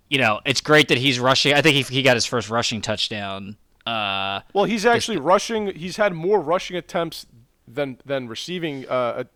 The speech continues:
Speaker 2: uh, I think, targets this year, and that's never happened in his four-year career.
Speaker 1: Yeah, and I think you need to. I think he's too good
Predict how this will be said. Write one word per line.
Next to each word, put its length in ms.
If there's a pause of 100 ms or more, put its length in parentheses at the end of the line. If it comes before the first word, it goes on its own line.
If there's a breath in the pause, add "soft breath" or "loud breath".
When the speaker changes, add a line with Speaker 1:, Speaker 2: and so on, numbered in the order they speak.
Speaker 2:
uh, 100
I 140
think, 240
targets 420
this 180
year, 120
and 60
that's 200
never 260
happened 280
in 60
his 100
four-year 420
career. 400
Speaker 1:
Yeah, 540
and 140
I 100
think 240
you 80
need 240
to. 280
I 120
think 180
he's 320
too 500
good 680